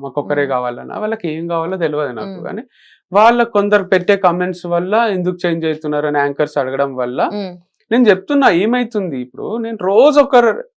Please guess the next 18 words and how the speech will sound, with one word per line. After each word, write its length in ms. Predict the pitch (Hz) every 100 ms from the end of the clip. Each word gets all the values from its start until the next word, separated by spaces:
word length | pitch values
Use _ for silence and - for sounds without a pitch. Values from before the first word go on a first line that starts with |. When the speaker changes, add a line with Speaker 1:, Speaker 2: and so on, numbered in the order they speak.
| _ _ 165 170
Speaker 1:
గర్ల్ 180 | 208 214
తోని 180 | 233 220 196
వీడియో 180 | 208 220 220
చేసినా 320 | 214 196 160 123
కూడా 160 | 117 233 277
Speaker 2:
Hmm. 160 | 214 196 185 _ - - 202
Speaker 1:
మంచిదే 320 | 226 269 294 247
కదా, 140 | 170 160 -
కొత్తగా 340 | 180 175 180 175
వ్యూస్ 240 | 175 175 160
వస్తాయి, 400 | 151 151 147 147 160 165
మంచినే 320 | 170 190 196
అనిపిస్తది, 540 | 180 151 165 - 147 143
దాంట్లో 180 | 170 180 156
తప్పేముంది. 440 | 147 208 220 175
Speaker 2:
Hmm. 80 | 151 156
Speaker 1:
ప్రొఫెషనల్ 520 | 196 190 190 190 185
గా 80 | 131